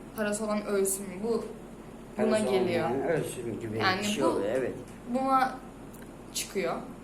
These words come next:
Speaker 1: Ee, devlet bu konuda kesinlikle özellerde olduğu gibi klinikler açmalı ve bunun takibinde kalıp bağımlılara yardımcı olmalı. Bunu düşünüyorum.
Speaker 2: Melis, sen sonra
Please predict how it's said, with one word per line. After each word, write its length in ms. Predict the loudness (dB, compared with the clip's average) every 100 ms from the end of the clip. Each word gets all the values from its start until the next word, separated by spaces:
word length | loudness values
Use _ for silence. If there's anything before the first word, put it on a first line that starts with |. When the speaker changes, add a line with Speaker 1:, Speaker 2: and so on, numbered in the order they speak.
| -14 -14 -14 -14 -14 -16 -4
Speaker 1:
Ee, 80 | 0 2 4
devlet 300 | 4 4 2 -2 -6 -6
bu 120 | -2
konuda 480 | 0 2 4 4 2 -4
kesinlikle 640 | -4 0 0 0 -2 -2 -4 -10 -14 -16 -4
özellerde 720 | 4 6 8 8 6 6 6
olduğu 340 | 6 6 6 2
gibi 220 | -2 -4
klinikler 480 | -6 -4 -4 -2 -2
açmalı 520 | -2 -4 -6 -4 -2 -2 -2 -10 -16 -16 -2 4
ve 240 | 4 4 0
bunun 140 | 0 0
takibinde 680 | 2 2 2 -2 -4 -2 -2
kalıp 280 | -2 -4 -6 -10 -14 -14 -16 -16 -14 -14 -14 -14 -14 -14 -14 -14 -14 -14 -14 -12 2
bağımlılara 600 | 4 4 2 2 2 2
yardımcı 460 | 2 2 2 0 -2
olmalı. 160 | -6 -6 -8 -8 -8
Bunu 160 | -8
düşünüyorum. 260 | -8 -10 -12 -12 -12 -14 -14 -6
Speaker 2:
Melis, 460 | 2 4 4 4 2
sen 200 | 2 0
sonra 520 | 0 2 2 2 0